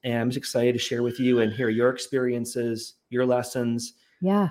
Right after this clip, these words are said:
Speaker 1: collectively, so we can share with our audience.
Speaker 2: Absolutely. Yep. Yeah, yeah. And who better than people who are currently in the trenches, you know, going through what they're going through.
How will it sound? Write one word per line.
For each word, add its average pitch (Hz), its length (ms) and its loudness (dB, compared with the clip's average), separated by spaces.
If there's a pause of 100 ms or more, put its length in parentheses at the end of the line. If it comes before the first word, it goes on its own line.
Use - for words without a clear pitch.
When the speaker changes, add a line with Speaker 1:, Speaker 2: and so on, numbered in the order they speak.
Speaker 1:
collectively, 139 400 2
so 131 140 -2
we 143 80 0
can 151 100 -2
share 202 160 2
with 226 100 0
our 175 80 2
audience. 196 560 -2 (380)
Speaker 2:
Absolutely. 160 560 2 (240)
Yep. 147 240 6 (400)
Yeah, 180 200 6
yeah. 170 180 4
And 160 120 2
who 214 140 6
better 185 300 6
than 170 180 2
people 180 320 2
who 175 140 6
are 151 320 2
currently 190 420 -2
in 165 140 0
the 156 80 2
trenches, 185 760 4
you 185 120 0
know, 156 160 4
going 175 320 6
through 175 220 6
what 151 180 4
they're 180 240 8
going 180 320 2
through. 175 340 -6